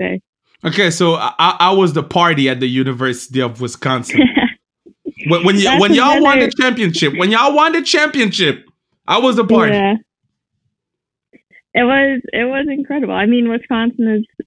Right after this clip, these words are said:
Speaker 1: known to be a fun city, but, like, that championship was so special, and, I mean, you had to celebrate. The thing was, too, that we had won on Sunday, and I had a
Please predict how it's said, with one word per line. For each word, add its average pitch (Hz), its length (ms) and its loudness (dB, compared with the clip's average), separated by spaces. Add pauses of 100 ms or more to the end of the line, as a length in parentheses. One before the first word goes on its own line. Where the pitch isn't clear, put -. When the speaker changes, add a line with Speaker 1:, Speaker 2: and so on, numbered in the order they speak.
(100)
Speaker 1:
known 208 520 2
to 226 100 4
be 196 160 4
a 202 80 2 (100)
fun 196 360 0 (100)
city, 202 320 4
but, 196 220 0
like, 202 260 0 (960)
that 240 220 2
championship 254 640 2
was 208 160 -2 (100)
so 214 140 0 (100)
special, 202 500 -4
and, 185 560 -4 (400)
I 196 160 -6
mean, 202 160 0
you 214 140 2
had 214 220 0
to 220 120 -6
celebrate. 214 480 0
The 226 100 4
thing 269 200 2
was, 262 240 2 (160)
too, 262 280 4
that 214 260 2 (280)
we 247 560 4
had 226 120 4
won 240 340 4
on 233 400 4 (180)
Sunday, 262 500 2 (420)
and 226 160 2
I 226 120 2
had 269 160 2
a 262 100 -2